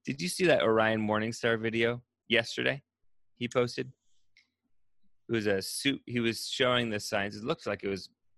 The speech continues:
at least ten years old, the video. It was about,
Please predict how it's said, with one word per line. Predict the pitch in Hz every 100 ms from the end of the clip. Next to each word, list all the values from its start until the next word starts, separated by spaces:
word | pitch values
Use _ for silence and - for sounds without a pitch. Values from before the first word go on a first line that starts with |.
| -
at | 104
least | 95 104 120 117 -
ten | - 101 98
years | 95 92 87
old, | 95 92 85 90
the | 87
video. | 95 95 - 82 - - - - _ _ _ _ - -
It | 120
was | 104
about, | 104 104 101 98